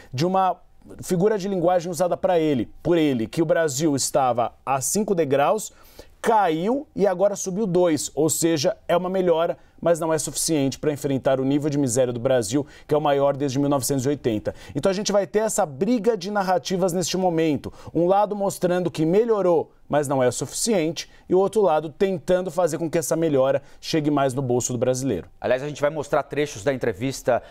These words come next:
Speaker 2: do Ciro Gomes pro William Vac daqui a pouquinho, ainda aqui dentro do Arena. Já exibimos alguns trechos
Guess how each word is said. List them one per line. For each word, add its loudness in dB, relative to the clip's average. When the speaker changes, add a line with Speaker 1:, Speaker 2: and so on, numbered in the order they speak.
Speaker 2:
do -2
Ciro 0
Gomes -2
pro -2
William 2
Vac -2
daqui -2
a 0
pouquinho, -2
ainda 0
aqui -6
dentro -2
do 2
Arena. 0
Já 2
exibimos -4
alguns -2
trechos -4